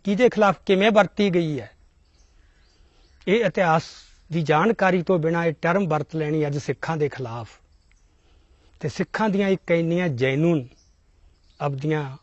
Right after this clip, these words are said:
ਸਰੋਕਾਰ ਮੰਗਾਂ ਨੇ, ਉਹਨਾਂ ਦੀਆਂ ਐਸਪੀਰੇਸ਼ਨਸ ਨੇ, ਤੇ ਉਹਨਾਂ ਨੂੰ ਇੱਕੋ ਹੀ ਟਰਮ ਦੇ ਨਾਲ theocratic ਰਾਜ ਦੇ ਕਹਿ ਕੇ ਉਸ ਨੂੰ ਪਾਸੇ ਕਰ ਦੇਣਾ ਤੇ ਉਹਨੂੰ ਰੱਦ ਕਰ ਦੇਣਾ, ਇਹ ਕੋਈ ਚੰਗੀ ਗੱਲ ਨਹੀਂ।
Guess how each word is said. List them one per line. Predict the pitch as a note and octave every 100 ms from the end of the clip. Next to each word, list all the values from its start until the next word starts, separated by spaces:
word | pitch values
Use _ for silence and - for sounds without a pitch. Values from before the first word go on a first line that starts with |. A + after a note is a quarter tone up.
| _ _
ਸਰੋਕਾਰ | - - D#3+ D#3+ D3 C#3 D#3+ D#3 C3+ _ _ _ _ _ _
ਮੰਗਾਂ | C3+ C#3 C#3+ D#3+ D#3
ਨੇ, | B2+ _ _ _ _ _ _ _ _ -
ਉਹਨਾਂ | D#3+ E3+
ਦੀਆਂ | D3+ D3+
ਐਸਪੀਰੇਸ਼ਨਸ | C#3+ - F3+ E3 D#3 - D3+ B2
ਨੇ, | A#2 - _ _ _ _ _
ਤੇ | G3+ -
ਉਹਨਾਂ | F#3 G3
ਨੂੰ | G3+ G#3
ਇੱਕੋ | F3+ _ B3+
ਹੀ | C4+
ਟਰਮ | - F#3+ F#3
ਦੇ | E3+ F3
ਨਾਲ | D#3 D#3
theocratic | D3 - - G3 - F#3+ D#3+ E3+
ਰਾਜ | C#3+ C3+ C#3
ਦੇ | D3 C#3 - _ _ G#3 _
ਕਹਿ | E3 E3
ਕੇ | D3+ C3 _ _ _ _ _ _ _
ਉਸ | E3+ -
ਨੂੰ | F3
ਪਾਸੇ | D#3 C#3+ G3+
ਕਰ | G3+ D#3
ਦੇਣਾ | C#3+ D3 C#3+
ਤੇ | D3
ਉਹਨੂੰ | D#3
ਰੱਦ | C3 D3+
ਕਰ | E3+ C#3
ਦੇਣਾ, | A2+ A2 G2 G2+ _ _ _ _ _ _ _ _ _
ਇਹ | D#3+
ਕੋਈ | C#3+ D3+
ਚੰਗੀ | D3 C3 B2 A2+
ਗੱਲ | F#2+
ਨਹੀਂ। | F2+ F2+